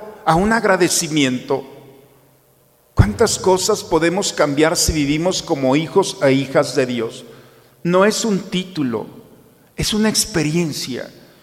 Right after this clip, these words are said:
Y si no sabemos cómo vivir esta experiencia, hay alguien que puede explicarnos. Es el Espíritu de Dios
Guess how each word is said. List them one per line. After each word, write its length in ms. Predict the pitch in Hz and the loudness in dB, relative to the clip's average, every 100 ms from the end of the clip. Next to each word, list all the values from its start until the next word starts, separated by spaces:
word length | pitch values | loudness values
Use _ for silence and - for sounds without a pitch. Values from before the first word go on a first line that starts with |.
| _ _ _ | _ _ _
Y 80 | 208 | 0
si 160 | - 202 | 4 4
no 140 | 214 | 4
sabemos 560 | - 214 208 214 214 - | 4 6 6 6 0 4
cómo 280 | 208 214 | 4 6
vivir 340 | 202 165 180 202 | 4 4 0 0
esta 340 | 175 170 - | 0 0 2
experiencia, 920 | 214 - 160 147 160 180 - 185 190 - - - - - - | 2 4 4 4 2 0 4 4 4 0 -14 -16 -20 -20 -2
hay 220 | 175 190 208 | 0 2 2
alguien 460 | 220 165 151 147 | 2 2 2 0
que 100 | 165 | -2
puede 300 | 135 170 165 | 2 4 4
explicarnos. 1200 | 196 - 175 156 156 156 160 139 110 - - - - | 4 0 -4 -2 -2 -2 -2 -4 -6 -10 -12 -20 -10
Es 160 | 156 240 | -6 -2
el 100 | 196 | -2
Espíritu 600 | - - 185 185 170 151 | -2 -2 -2 -2 0 2
de 140 | 131 | 2
Dios 320 | 131 175 185 | 4 2 0